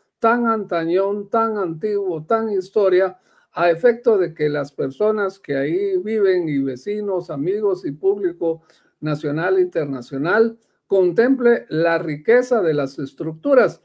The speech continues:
porque, excúseme decirlo, el barrio de La Recolección es uno de los pocos barrios que aún quedan en el centro histórico que tiene todavía una vocación estrictamente residencial,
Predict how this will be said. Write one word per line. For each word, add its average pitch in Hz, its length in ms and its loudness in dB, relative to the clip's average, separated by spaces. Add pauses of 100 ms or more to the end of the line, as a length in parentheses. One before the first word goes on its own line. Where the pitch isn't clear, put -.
(380)
porque, 180 420 0
excúseme 220 640 0
decirlo, 190 640 2
el 160 300 -4
barrio 214 360 2
de 214 80 2
La 180 120 -2
Recolección 147 680 -2
es 180 260 -2
uno 214 320 2
de 180 120 2
los 139 240 -2
pocos 254 460 2
barrios 196 460 -2
que 160 120 -4
aún 180 340 0
quedan 196 440 0
en 139 160 -4
el 131 120 -10
centro 202 420 -2
histórico 196 640 0 (240)
que 165 140 -4
tiene 180 280 0
todavía 160 500 0
una 180 320 0
vocación 170 760 -2
estrictamente 160 1000 -4
residencial, 127 1080 -2